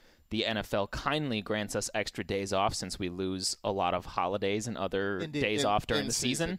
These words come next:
Speaker 1: season.
Speaker 3: Yeah.
Speaker 2: Okay.
Speaker 1: So, uh, for Memorial Day, we get Friday and Monday off.
Speaker 2: Ooh.
Speaker 1: Obviously, uh,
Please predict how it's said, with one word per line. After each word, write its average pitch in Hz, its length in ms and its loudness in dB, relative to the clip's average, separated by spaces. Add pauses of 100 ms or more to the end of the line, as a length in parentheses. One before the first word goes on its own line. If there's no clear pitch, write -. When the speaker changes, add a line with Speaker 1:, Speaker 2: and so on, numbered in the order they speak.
Speaker 1:
season. 143 140 -10
Speaker 3:
Yeah. 156 60 -6
Speaker 2:
Okay. 165 160 -10
Speaker 1:
So, 104 600 4
uh, 90 580 2
for 104 680 2
Memorial 135 320 -2
Day, 123 80 2
we 107 120 0
get 90 200 -2
Friday 107 560 0
and 131 360 -4
Monday 90 360 -2
off. 82 220 -4
Speaker 2:
Ooh. 120 40 0
Speaker 1:
Obviously, 113 680 2
uh, 87 640 2